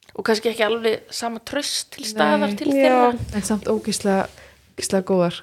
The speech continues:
Speaker 2: konur,
Speaker 3: Já.
Speaker 2: sko. Bara
Speaker 3: En líka
Speaker 2: svona
Speaker 3: bara
Speaker 2: þetta.
Speaker 3: krakkarnir fá þá að venjast
Speaker 2: Mhm.
Speaker 3: einhverjum einum aðila
Speaker 2: Mhm.
Speaker 3: sem að
Speaker 2: Mhm.
Speaker 3: ætlar að hjálpa til.
Speaker 2: Ég veit, akkurat.
Speaker 3: Það er ótrúlega flott.
Speaker 2: Já.
Speaker 3: Er eitthvað svona tips sem þú vilt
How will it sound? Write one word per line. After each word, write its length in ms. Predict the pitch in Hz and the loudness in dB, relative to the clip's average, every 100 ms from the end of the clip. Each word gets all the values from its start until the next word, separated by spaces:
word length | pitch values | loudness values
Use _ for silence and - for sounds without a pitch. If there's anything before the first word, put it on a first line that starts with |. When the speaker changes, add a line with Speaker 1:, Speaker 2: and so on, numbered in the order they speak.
| - - | -16 -4
Speaker 2:
konur, 280 | 190 170 | -2 0
Speaker 3:
Já. 180 | 220 214 | 2 0
Speaker 2:
sko. 180 | - 185 - - - | 0 -4 -10 -16 -4
Bara 100 | 226 | 2
Speaker 3:
En 60 | 226 | 4
líka 240 | 247 247 | 6 4
Speaker 2:
svona 40 | |
Speaker 3:
bara 160 | 240 220 | 4 2
Speaker 2:
þetta. 80 | 254 | 0
Speaker 3:
krakkarnir 380 | 247 247 240 233 | -4 -2 -2 0
fá 140 | 247 240 - | 2 2 0
þá 100 | - 247 - - _ _ _ _ - | 0 0 -2 -8 _ _ _ _ -2
að 80 | 269 | 2
venjast 640 | 302 320 330 302 - - - - | 4 2 2 -2 -6 -14 -16 -4
Speaker 2:
Mhm. 320 | 220 208 202 | -2 -2 0
Speaker 3:
einhverjum 300 | 285 - 285 | 0 0 2
einum 300 | - 311 311 | 2 2 2
aðila 500 | - 330 359 359 339 - 220 | 4 6 6 6 4 0 -4
Speaker 2:
Mhm. 480 | 220 214 196 196 | -4 -2 -4 -6
Speaker 3:
sem 140 | 208 285 | -6 -2
að 220 | 277 - - _ - | 0 -2 -6 _ -20
Speaker 2:
Mhm. 380 | 233 226 214 226 - | -20 -20 -20 -16 -10
Speaker 3:
ætlar 200 | 294 302 | -6 0
að 60 | 339 | 2
hjálpa 300 | 320 330 330 | 2 2 4
til. 160 | 370 | 2
Speaker 2:
Ég 360 | - 220 220 208 | 2 -6 -8 -8
veit, 360 | 226 - - _ _ _ - | -10 -16 -20 _ _ _ -20
akkurat. 520 | - - 220 226 - 254 | -18 -14 -14 -14 -20 -8
Speaker 3:
Það 120 | 226 | -4
er 60 | - | 0
ótrúlega 500 | 220 214 - 202 202 | 0 -2 -8 -10 -8
flott. 360 | 208 208 - - | -10 -12 -14 -20
Speaker 2:
Já. 460 | - 208 208 220 - | -14 -12 -12 -12 -2
Speaker 3:
Er 60 | 247 | 0
eitthvað 160 | 254 | 2
svona 200 | 262 262 | 4 4
tips 340 | - - 269 - | 0 -2 -2 -2
sem 200 | - 294 | -2 -2
þú 100 | 285 | -2
vilt 260 | - _ | -4 _